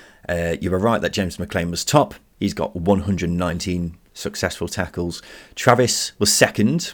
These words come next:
after you disparaged him with one hundred fifteen. Norwood, one hundred eleven. Hamer, one hundred and eight. So, Hmm. a poor showing from the start.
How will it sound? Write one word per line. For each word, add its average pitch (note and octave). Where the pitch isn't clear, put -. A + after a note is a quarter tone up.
after -
you E2+
disparaged -
him -
with F2
one F#2
hundred E2
fifteen. F#2
Norwood, C3
one G#2
hundred F2+
eleven. E2
Hamer, E2
one E2
hundred D#2
and -
eight. -
So, -
Hmm. D2+
a -
poor D#3
showing D2
from -
the D2+
start. -